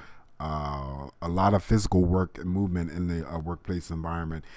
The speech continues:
And the pressure is coming from someone who is higher than you. This is the king,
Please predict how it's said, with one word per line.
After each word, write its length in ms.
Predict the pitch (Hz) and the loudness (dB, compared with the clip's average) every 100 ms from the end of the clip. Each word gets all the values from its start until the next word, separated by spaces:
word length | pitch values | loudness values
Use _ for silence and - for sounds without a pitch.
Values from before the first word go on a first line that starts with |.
| - | -10
And 120 | 110 120 | 0 0
the 60 | |
pressure 460 | 110 151 151 143 120 | 6 8 10 10 8
is 100 | 104 | 8
coming 320 | 131 123 113 | 6 8 6
from 220 | - 95 | 6 4
someone 340 | 90 101 95 87 | 6 6 8 8
who 160 | 90 | 8
is 120 | 85 | 8
higher 280 | 87 87 85 | 6 6 6
than 220 | 80 80 | 4 4
you. 300 | 85 80 65 64 - - | 4 4 2 -6 -12 -4
This 220 | 87 - | -4 -2
is 60 | |
the 100 | 82 | -4
king, 400 | 82 107 87 67 | 0 0 0 -2